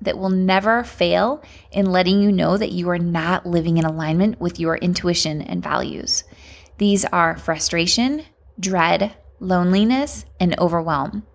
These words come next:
If you find yourself feeling any of these feelings, it is a wonderful opportunity to reflect inward, get clear on what you actually want, and ask yourself the right questions.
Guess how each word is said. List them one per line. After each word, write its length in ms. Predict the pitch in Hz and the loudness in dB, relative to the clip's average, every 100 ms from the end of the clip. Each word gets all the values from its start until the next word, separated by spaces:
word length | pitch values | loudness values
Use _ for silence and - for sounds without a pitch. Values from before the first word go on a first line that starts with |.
| _ - - - - | _ -20 -20 -10 -2
If 120 | 202 | 0
you 120 | 220 | 2
find 220 | 226 233 | 2 2
yourself 340 | 269 285 269 254 | 0 0 0 0
feeling 400 | 208 196 190 185 | 0 2 2 2
any 240 | 185 185 | 2 2
of 100 | 185 | 0
these 260 | 180 165 - | 0 -2 -4
feelings, 720 | - 180 175 139 151 226 - - | -2 2 2 0 -2 -4 -8 -4
it 60 | |
is 120 | 185 180 | -2 -2
a 60 | |
wonderful 560 | 180 180 190 214 226 214 | -2 0 2 2 0 0
opportunity 720 | 202 202 180 180 175 196 262 | 2 0 -2 0 0 0 -2
to 180 | - 185 | -4 -2
reflect 480 | 170 - 165 - - | -2 -2 -4 -4 -4
inward, 480 | 180 175 156 - 220 - - - | -2 -2 -4 -8 -12 -16 -20 -6
get 220 | - - | -4 -4
clear 300 | - 220 214 | -4 0 2
on 100 | 247 | 2
what 160 | 254 233 | 2 0
you 160 | 202 - | -2 -4
actually 520 | 180 180 - 190 180 | -4 -2 -2 0 -2
want, 480 | 175 160 180 311 - - - - - | -4 -4 -2 -4 -6 -18 -20 -8 -2
and 180 | 190 - | -2 -2
ask 320 | 208 240 - | -4 -4 -4
yourself 560 | 302 294 - 311 311 - - | -4 -2 0 0 0 -8 -4
the 120 | 202 | -2
right 480 | 175 180 190 196 - | -2 2 2 2 -4
questions. 760 | - 180 175 - - - - | -6 -4 -2 -2 -4 -8 -10